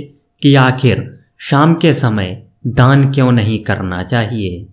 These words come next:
दोस्तों, कृपया आप सबसे पहले तो इस वीडियो को लाइक कर दीजिए, क्योंकि बाद में आप लाइक करना भूल जाएंगे। और रोजाना इसी प्रकार के वीडियो देखने के लिए हमारे चैनल को सब्सक्राइब करके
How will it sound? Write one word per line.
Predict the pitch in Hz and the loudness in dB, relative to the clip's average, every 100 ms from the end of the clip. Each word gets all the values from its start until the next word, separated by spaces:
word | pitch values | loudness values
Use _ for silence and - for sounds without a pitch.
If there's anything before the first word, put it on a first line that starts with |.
| _ _ _ - | _ _ _ -6
दोस्तों, | 139 175 180 214 | -2 -2 0 0
कृपया | 208 190 196 196 | 0 0 0 0
आप | 185 190 | 0 -2
सबसे | - 180 - 196 | -4 -6 -4 -4
पहले | 190 147 151 180 | -2 0 2 2
तो | 180 185 | 2 2
इस | 180 143 | 2 2
वीडियो | 143 139 147 151 | 2 4 4 4
को | 151 180 | 2 2
लाइक | 175 135 123 123 - | 2 4 2 0 -2
कर | 107 | -4
दीजिए, | 104 101 95 98 95 104 - _ _ - - | -2 -4 -4 -4 -6 -8 -12 _ _ -20 0
क्योंकि | 196 196 226 | 2 4 2
बाद | 175 139 143 160 | 4 4 4 4
में | 180 | 4
आप | 196 190 170 | 4 2 2
लाइक | 139 143 143 - | 4 2 0 -2
करना | 131 117 135 165 | 0 2 2 2
भूल | 156 190 202 | 4 6 6
जाएंगे। | 156 117 101 98 95 92 92 _ _ _ - | 4 2 0 -2 -4 -8 -10 _ _ _ -4
और | 120 156 | 2 4
रोजाना | 156 143 139 131 135 143 | 4 4 4 4 4 2
इसी | 131 - 127 | 2 0 -2
प्रकार | 127 101 107 120 156 | 0 -2 0 0 2
के | 165 | 0
वीडियो | 160 156 139 131 | 0 2 4 2
देखने | 107 104 98 127 131 | 2 -2 -2 0 0
के | 139 165 | 2 2
लिए | 170 180 180 180 - _ _ _ _ | 4 4 2 -4 -14 _ _ _ _
हमारे | - 139 151 190 | -2 2 4 2
चैनल | 190 151 156 170 170 | 2 0 2 0 0
को | 165 151 | 0 0
सब्सक्राइब | 135 123 - _ - 110 101 - - | 0 -4 -8 _ -4 -2 -2 -4 -2
करके | 135 135 151 | -2 0 -2